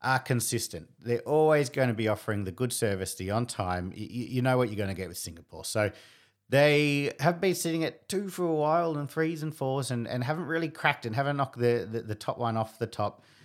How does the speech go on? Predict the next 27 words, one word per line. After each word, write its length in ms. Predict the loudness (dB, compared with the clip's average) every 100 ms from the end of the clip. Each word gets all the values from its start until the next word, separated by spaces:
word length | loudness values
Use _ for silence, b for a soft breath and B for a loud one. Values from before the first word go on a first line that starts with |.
| b b
The 80 | 0
guys 320 | 6 8 8
that 180 | 4 -2
constantly 760 | 0 2 2 -4 -2 -2 -2 -4 _ _ _ _ _ _ _ -14
have 580 | -6 0 2 2 -4 -12 _ _ _
cemented 540 | 0 2 4 4 4
themselves 500 | 4 4 2 0 2
as, 240 | -2 -2 -4
as 260 | -4 -4
the 100 | -4
top 260 | 2 2 4
airline 360 | 2 2 2
in 100 | 2
the 80 | 2
world 320 | 2 2 0 -4
for 120 | -2
many, 380 | 0 2 4 4
many 200 | 2 -2
years. 280 | -4 -6 -2
Even 260 | 0 2 2
in 120 | 2
the 60 | 0
last 320 | 0 -2 -4
decade, 360 | -6 -2 -4
I 80 | -4
think 220 | -6 -8
they've, 200 | -6 -10